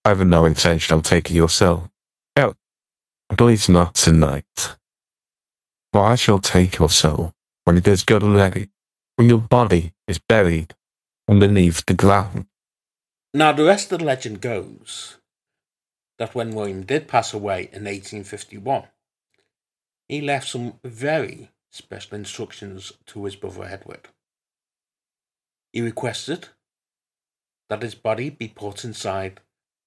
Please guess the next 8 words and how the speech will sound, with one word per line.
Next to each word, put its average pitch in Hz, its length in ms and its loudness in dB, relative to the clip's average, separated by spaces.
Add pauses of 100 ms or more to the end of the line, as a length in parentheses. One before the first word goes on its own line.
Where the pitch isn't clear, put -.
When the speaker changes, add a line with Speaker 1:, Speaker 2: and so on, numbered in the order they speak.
(240)
Speaker 2:
a 95 120 -18
pyramid-shaped 135 840 -10
tomb, 98 440 -10 (680)
sat - 280 -8
at 165 100 -6
a 175 80 0
table, 107 600 -10 (840)
holding 104 380 -6